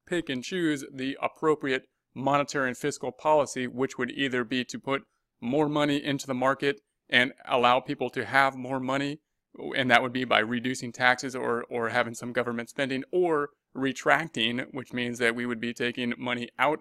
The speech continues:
of the market by doing things like increasing taxes and reducing government spending. Uh, that's how we can basically affect the market and drive it back to that equilibrium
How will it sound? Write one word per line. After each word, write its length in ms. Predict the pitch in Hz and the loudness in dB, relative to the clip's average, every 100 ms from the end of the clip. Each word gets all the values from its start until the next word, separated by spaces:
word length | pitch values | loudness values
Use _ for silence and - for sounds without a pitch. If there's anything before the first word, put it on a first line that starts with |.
| - | -2
of 260 | 113 117 | -2 -2
the 60 | 113 | -4
market 380 | 113 117 135 117 | 0 0 -2 0
by 160 | 113 | 0
doing 240 | 113 120 113 | 0 -4 -4
things 200 | 120 117 | -6 -2
like 280 | 113 127 _ _ _ _ - | -2 -4 _ _ _ _ -4
increasing 560 | 170 180 160 139 135 | -2 0 -2 -4 -4
taxes 460 | 127 123 120 131 117 - | 0 0 2 -4 -6 -4
and 260 | 120 123 123 - | -2 -2 -4 -6
reducing 540 | 127 123 165 160 131 | -6 0 -2 -2 -4
government 400 | 127 120 120 110 | -2 0 -2 -6
spending. 440 | - 127 120 120 131 _ _ _ _ | -6 -4 -2 -4 -4 _ _ _ _
Uh, 220 | - 120 120 | 4 6 6
that's 260 | 117 - | 4 2
how 100 | 131 | 0
we 120 | 123 | 0
can 180 | 123 120 | -4 -4
basically 640 | 117 123 131 - 123 123 - _ _ - | -2 -2 -4 -6 -4 -4 -6 _ _ 0
affect 440 | 135 - 160 - | 0 0 -2 -2
the 60 | 147 | -4
market 320 | 127 127 131 | 0 -2 -2
and 160 | 120 120 | -6 0
drive 220 | 123 123 | 2 2
it 100 | 113 | 0
back 280 | 110 113 - | 0 0 -4
to 80 | |
that 240 | 113 107 120 | -4 -4 -6
equilibrium 560 | 113 110 113 110 101 | -8 -6 -6 -6 -10